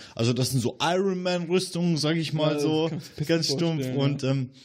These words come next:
Speaker 1: so kann man sich das am besten vorstellen und die haben jeweils, äh, verschiedene Attribute beziehungsweise sind, äh, haben verschiedene Fähigkeiten. Und zwar geht das dann von einem, von einem Tank, der total breit ist und stark und viele Hits aushält,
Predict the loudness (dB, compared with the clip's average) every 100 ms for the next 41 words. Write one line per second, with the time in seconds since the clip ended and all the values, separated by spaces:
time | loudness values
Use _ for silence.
0 | -20 -6 0 0 2 2 0 0 0 0
1 | 0 0 0 -2 -2 0 0 0 0 0
2 | 0 2 0 2 2 2 0 0 0 2
3 | 0 0 -2 0 0 0 0 -6 -20 -20
4 | -20 -4 -2 0 0 0 0 0 0 0
5 | 2 2 2 2 0 0 0 0 0 -6
6 | -4 0 0 0 0 0 0 0 0 0
7 | 0 0 2 0 2 0 0 0 0 0
8 | 0 0 2 0 -4 -18 -4 0 0 0
9 | 0 0 0 0 0 0 0 0 0 0
10 | 0 0 0 -2 0 -2 0 0 0 -2
11 | -2 0 0 0 -4 -6 -2 -2 -2 -2
12 | -2 -2 0 -2 -4